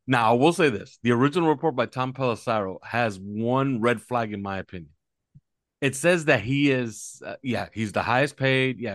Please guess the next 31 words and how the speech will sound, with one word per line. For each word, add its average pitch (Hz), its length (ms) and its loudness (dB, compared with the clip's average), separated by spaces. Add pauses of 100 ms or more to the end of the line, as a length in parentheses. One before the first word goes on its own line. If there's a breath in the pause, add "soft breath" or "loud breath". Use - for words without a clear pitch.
for 95 80 -16
sure. 92 200 -10 (800)
Uh, 101 140 -4
defensive 113 380 -6
coordinator. 90 480 -4 (440)
But 120 80 0
it 120 80 0
says 131 220 0
three 170 260 2
years 160 300 2
plus 131 260 -4
a 113 100 -2
team 156 380 0
option. 175 460 -2 (880)
That - 120 0
doesn't 269 200 2
strike 151 320 0
me 143 80 -4
like 98 140 -4
something 131 440 2
that, 98 300 -2 (480)
that 98 200 -4
Vic 107 200 -4
Fangio 113 320 0
would 90 160 -6
want, 92 460 -2
right? 113 260 -8 (220)
That's - 200 0
too 233 200 0
team 165 400 2
fri-, 139 200 0